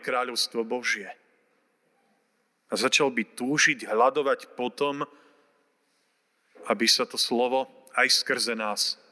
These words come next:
vrátilo. Amosove slova tak aj nás volajú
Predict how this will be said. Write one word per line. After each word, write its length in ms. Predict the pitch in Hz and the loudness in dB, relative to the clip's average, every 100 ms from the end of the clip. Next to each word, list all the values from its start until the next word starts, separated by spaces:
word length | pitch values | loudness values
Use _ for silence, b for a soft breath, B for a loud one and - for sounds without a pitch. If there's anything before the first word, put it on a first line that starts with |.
| _ | _
vrátilo. 560 | 113 110 104 - - - - _ _ _ _ _ _ _ B B B B B B B | 0 0 0 -2 -4 -6 -16 _ _ _ _ _ _ _ B B B B B B B
Amosove 480 | 139 170 196 247 220 | 2 4 2 2 2
slova 320 | - 196 208 | 0 0 0
tak 240 | 196 180 | 2 4
aj 80 | 185 | 4
nás 240 | 175 190 - | 2 0 0
volajú 400 | 151 160 147 | 2 2 2